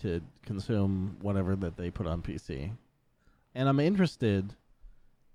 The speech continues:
um, if the quality of their games doesn't drop. If it doesn't, w-, eh, win-win,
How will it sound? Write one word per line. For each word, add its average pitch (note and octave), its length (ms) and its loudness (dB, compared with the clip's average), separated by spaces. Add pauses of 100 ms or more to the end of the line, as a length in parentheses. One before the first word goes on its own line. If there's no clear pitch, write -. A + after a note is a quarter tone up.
(160)
um, F#2 640 0 (460)
if G#2+ 260 -4
the A2 120 -2
quality A2 400 4
of F#2+ 100 2
their F#2+ 100 0
games G#2+ 400 0
doesn't - 300 -8
drop. - 400 -10 (500)
If G2+ 140 -8
it G2+ 80 -4
doesn't, D3 440 4 (540)
w-, D2 160 -10 (100)
eh, - 180 -10 (180)
win-win, G#2 720 4